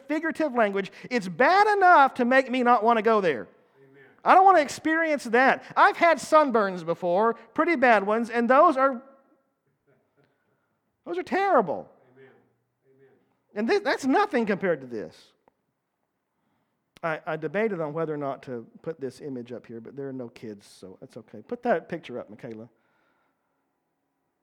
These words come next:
Speaker 1: There you go. Do y'all remember this picture? Anybody remember this? This is from when they attacked the two towers in two thousand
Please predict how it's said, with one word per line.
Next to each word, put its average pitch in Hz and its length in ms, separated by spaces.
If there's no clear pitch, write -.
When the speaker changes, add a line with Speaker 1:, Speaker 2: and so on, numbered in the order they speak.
Speaker 1:
There 156 100
you 117 120
go. 101 200
Do 107 60
y'all 180 80
remember 208 220
this 196 160
picture? 202 380
Anybody 196 340
remember 202 220
this? 214 300
This 185 160
is 175 100
from 160 520
when 156 500
they 135 160
attacked 151 360
the - 80
two 143 200
towers 101 600
in 107 140
two 120 160
thousand 107 580